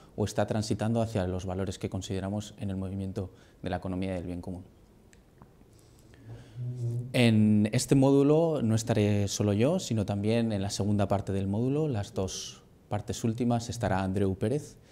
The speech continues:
que es auditor de la economía del bien común. Los objetivos que tenemos para este módulo son cuatro.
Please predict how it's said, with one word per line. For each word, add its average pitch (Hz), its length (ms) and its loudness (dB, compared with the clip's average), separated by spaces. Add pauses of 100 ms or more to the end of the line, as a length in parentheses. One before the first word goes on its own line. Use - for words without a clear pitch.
(280)
que 123 380 2
es - 280 -2
auditor 98 460 0
de 98 80 0
la 82 80 -4
economía 90 360 -6
del 90 120 -10
bien 92 160 -8
común. 87 240 -12 (2500)
Los 113 440 2
objetivos 135 680 0
que 135 120 0
tenemos 123 380 2
para 107 200 2
este 104 200 -2
módulo 151 380 4
son 104 400 0
cuatro. 147 460 2